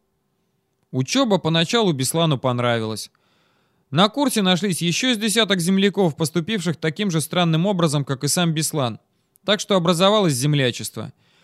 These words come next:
Кроме них были и иные землячества. Дагестанское, например, кабардинское. И самое дружественное им – ингушское. Гуляли, веселились, наслаждаясь неожиданно свалившейся на головы свободой.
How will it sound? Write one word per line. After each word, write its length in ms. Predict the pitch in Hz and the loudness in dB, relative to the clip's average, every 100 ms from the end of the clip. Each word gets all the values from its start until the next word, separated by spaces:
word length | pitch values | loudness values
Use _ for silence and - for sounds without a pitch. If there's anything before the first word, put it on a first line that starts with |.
| _ _ _ | _ _ _
Кроме 240 | 156 196 | 0 2
них 180 | 262 277 | 2 2
были 220 | 208 233 | 2 2
и 360 | 220 208 214 214 | 0 2 2 2
иные 260 | 208 156 | 2 2
землячества. 800 | 123 123 131 123 117 113 - 117 | 0 0 0 0 -4 -8 -6 -6
Дагестанское, 840 | 113 151 180 185 226 220 - 185 | -2 -2 -2 0 2 0 0 0
например, 420 | 170 151 160 160 135 | 0 0 0 0 0
кабардинское. 920 | 139 147 170 151 208 180 - 139 113 _ _ _ - | 0 2 2 2 0 0 0 0 0 _ _ _ -8
И 100 | 127 | -4
самое 340 | - 226 214 | 0 2 2
дружественное 760 | 190 233 214 180 180 165 156 139 | 2 -2 -2 -2 0 2 2 2
им – 300 | 131 113 - | 0 -4 -6
ингушское. 800 | 131 156 156 127 - - 113 107 - _ _ _ _ _ - | -4 -2 0 -4 -6 -6 -8 -8 -18 _ _ _ _ _ -14
Гуляли, 560 | 117 160 208 262 247 | 0 2 6 6 6
веселились, 800 | 214 170 160 202 220 262 220 185 | 4 2 0 0 2 2 2 0
наслаждаясь 680 | 175 160 180 180 233 190 165 | 0 0 0 2 4 2 2
неожиданно 540 | 175 175 220 202 170 | 2 2 0 0 0
свалившейся 600 | - 170 196 180 165 170 | 0 0 0 -2 -2 -2
на 140 | 160 160 | -2 0
головы 320 | 185 170 151 | 2 2 0
свободой. 640 | - 170 156 139 110 107 | 0 0 2 0 0 -6